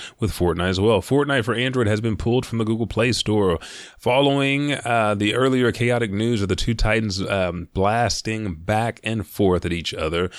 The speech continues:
uh, with Epic Games' Fortnite. On the Apple App Store, the game, the popular game, has also been removed from the Android, uh, Play Store. And that's what I was gonna say, like, uh, Fortnite is suing Apple.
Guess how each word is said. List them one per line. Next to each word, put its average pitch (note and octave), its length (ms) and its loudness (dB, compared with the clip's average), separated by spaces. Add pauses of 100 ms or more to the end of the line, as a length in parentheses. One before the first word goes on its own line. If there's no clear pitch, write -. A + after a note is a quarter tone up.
(340)
uh, E2 260 -2
with F#2 260 0
Epic F#2 320 -2
Games' F2+ 460 0
Fortnite. F2+ 640 -2 (360)
On A2 440 -2
the F#2 160 2
Apple G#2+ 520 -2 (200)
App E2+ 240 -4
Store, E2+ 360 -2
the F2+ 140 -2
game, A2+ 600 -2 (320)
the F#2+ 120 -4
popular B2+ 340 0
game, F#2 260 -2
has F2+ 200 -2
also F#2+ 400 0
been F2+ 160 -2
removed F2+ 360 -2
from F2+ 100 -8
the E2+ 140 -4
Android, E2+ 420 0 (420)
uh, D#2 200 0
Play F2 240 0
Store. F2 180 0
And F#2 80 0
that's C3 140 0
what B2+ 60 4
I G#2+ 40 6
was F#2+ 80 2
gonna F#2 160 2
say, F#2+ 220 2
like, E2+ 320 0
uh, G2 140 -2
Fortnite C3+ 420 2
is - 80 0
suing G#2 320 0
Apple. F2 560 -2